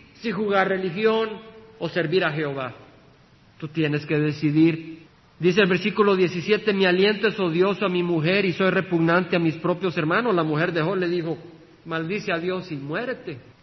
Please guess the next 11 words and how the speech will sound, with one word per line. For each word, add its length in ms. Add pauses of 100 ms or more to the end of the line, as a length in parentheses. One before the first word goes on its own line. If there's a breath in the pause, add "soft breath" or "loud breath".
Hasta 260
los 180
niños 280
me 120
desprecian, 680
me 100
levanto 480
y 80
hablan 260
contra 340
mí". 480